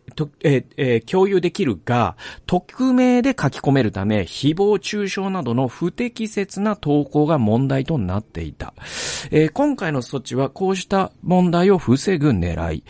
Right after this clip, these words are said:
ヤフコメについて、安住アナは、「私たちも結構記事に上がった場合は、心に余裕があるときは読んだり、ちょっと強く非難されているときは読めなかったりするときはあるんです」と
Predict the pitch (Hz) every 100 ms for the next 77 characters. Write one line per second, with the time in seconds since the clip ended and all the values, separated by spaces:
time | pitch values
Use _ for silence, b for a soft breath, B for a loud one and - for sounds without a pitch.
0 | B B 101 139 147 196 185 185 185 -
1 | 175 123 - 143 _ _ _ _ - 156
2 | 147 117 104 95 110 104 B B B 127
3 | 151 147 120 113 107 147 139 110 110 151
4 | 139 104 107 117 117 120 123 135 127 147
5 | 139 113 113 127 143 151 170 170 170 185
6 | 175 131 110 92 - - 120 - 95 -
7 | 110 107 104 120 113 117 110 113 107 104
8 | 135 120 123 131 113 107 107 - 123 104
9 | 110 107 151 156 123 107 - 160